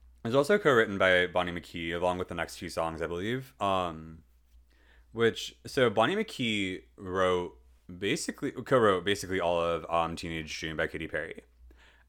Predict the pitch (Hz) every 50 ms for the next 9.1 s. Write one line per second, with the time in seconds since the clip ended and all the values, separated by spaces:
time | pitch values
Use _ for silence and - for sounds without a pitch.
0 | _ 98 104 113 139 170 165 120 95 95 101 98 95 98 95 90 90 82 82 85
1 | 82 82 80 80 80 76 85 82 80 80 80 76 - - 80 73 73 76 - 73
2 | 73 76 - - - 82 - - - _ _ _ _ - - _ - - 98 101
3 | - 120 113 131 127 127 - 156 160 160 156 151 151 120 101 104 104 98 92 90
4 | 90 87 85 85 82 - 95 85 82 - _ _ - - 101 98 - 113 120 143
5 | 131 104 92 92 85 87 82 80 76 82 85 87 85 82 87 82 78 73 76 78
6 | 76 - 90 - 101 98 104 104 101 92 - 90 80 80 80 90 104 101 - -
7 | - - - _ _ _ - - _ _ _ _ _ _ _ _ _ _ _ _
8 | _ _ _ _ - _ _ - 101 104 101 101 101 101 - _ _ _ _ _
9 | - -